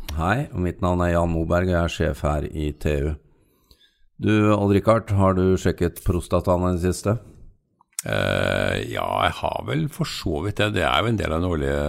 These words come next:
Speaker 2: årlige kontrollen, det.
Speaker 1: Ja.
Speaker 2: Ja.
Speaker 1: Da kommer gummihansken på, så
Speaker 2: <laughs> Ja, nå tar de den også på blodprøver og så,
Speaker 1: Mhm.
Speaker 2: heldigvis.
Speaker 1: Ja.
Speaker 2: Men jeg har jo prøvd gummihansken nå. Det
Speaker 1: Er du,
Speaker 2: ikke
Speaker 1: er du nervøs?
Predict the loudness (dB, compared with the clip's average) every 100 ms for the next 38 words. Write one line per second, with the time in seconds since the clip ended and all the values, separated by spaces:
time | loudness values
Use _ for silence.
0 | -2 -2 -2 -2 -4 -4 -2 -2 0 -2
1 | -4 -8 -8 -4 -2 -4 -10 -6 -4 -4
2 | -4 -4 -2 0 0 2 2 2 0 -2
3 | -4 0 2 2 -2 0 2 4 4 4
4 | 0 -10 -8 0 4 4 4 2 4 2
5 | 2 0 -2 0 2 4 4 4 2 2
6 | 0 0 -2 -2 2 2 4 2 2 0
7 | -2 -4 -10 -4 0 0 0 0 0 2
8 | 0 0 0 2 2 4 0 -2 -4 -2
9 | 0 -2 0 4 6 6 4 2 4 4
10 | 6 4 4 4 4 2